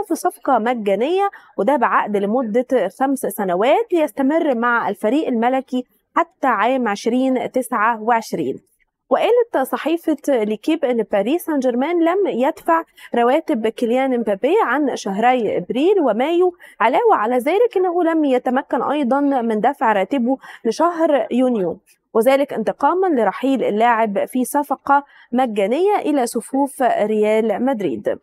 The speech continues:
وذكرت الصحيفة الفرنسية أن ناصر الخليفي رئيس نادي الباريسي قرر من جانب واحد اتخاذ هذه القرارات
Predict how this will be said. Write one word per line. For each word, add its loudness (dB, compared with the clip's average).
وذكرت 2
الصحيفة -2
الفرنسية 0
أن -2
ناصر -2
الخليفي -2
رئيس -2
نادي -2
الباريسي 0
قرر 0
من 0
جانب 0
واحد -2
اتخاذ -2
هذه 2
القرارات 2